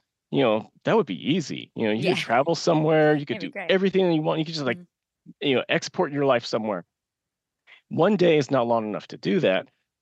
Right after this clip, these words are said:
Speaker 1: Four days gives a good amount of time to, like, feel like you can experience something, but you can't take it with you.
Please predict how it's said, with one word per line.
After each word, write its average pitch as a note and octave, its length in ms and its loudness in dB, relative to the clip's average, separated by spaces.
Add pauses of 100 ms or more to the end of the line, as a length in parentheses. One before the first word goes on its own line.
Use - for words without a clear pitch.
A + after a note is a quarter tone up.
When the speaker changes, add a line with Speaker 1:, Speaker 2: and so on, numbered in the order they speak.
(260)
Speaker 1:
Four E3+ 220 2
days C3 580 2
gives C3 320 -2
a A2+ 220 -4 (100)
good C3+ 320 2
amount B2 300 0
of A2 80 -12
time A#2 240 -4
to, - 80 -4
like, G#2+ 240 -2 (440)
feel D#3 120 2
like D3 160 0
you D3 80 -8
can D3+ 120 -2
experience C3+ 640 -2
something, E3 320 -4
but B2 140 0
you A#2 100 -6
can't G#2 240 -6
take G#2 220 -6
it E2 80 -4
with F2+ 220 -6
you. C2+ 120 -8